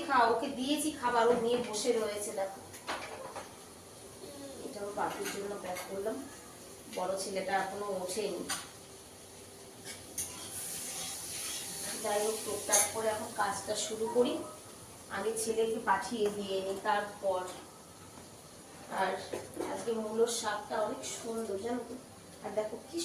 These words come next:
সুন্দর করে কুচিয়েছে, মানে চাকু দিয়ে কুচায়, আমি বটি দিয়েও এত ভালো পারি না, সত্যি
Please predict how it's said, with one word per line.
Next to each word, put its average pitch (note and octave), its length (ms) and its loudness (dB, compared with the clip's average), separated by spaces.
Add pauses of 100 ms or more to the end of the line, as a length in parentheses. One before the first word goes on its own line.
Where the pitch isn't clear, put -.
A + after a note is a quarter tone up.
সুন্দর B3 280 4 (100)
করে C4+ 140 2 (100)
কুচিয়েছে, B3 480 2
মানে C4+ 140 4 (380)
চাকু G#3 340 4
দিয়ে C#4 140 4 (120)
কুচায়, B3 360 6 (440)
আমি C#4 120 4 (120)
বটি B3 340 6
দিয়েও C4+ 200 2 (120)
এত - 80 -4 (160)
ভালো F#3 160 -4 (100)
পারি E3+ 240 -2
না, F3+ 140 -8
সত্যি G#3+ 240 -10